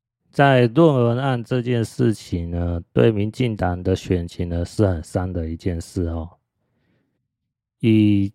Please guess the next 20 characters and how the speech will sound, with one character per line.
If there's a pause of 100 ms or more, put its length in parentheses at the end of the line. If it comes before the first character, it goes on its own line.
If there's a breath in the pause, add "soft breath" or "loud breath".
(420)
中
立
选
民
还
有
年
轻
的
选
民
来
讲
呢，
这
是
一
个
很
不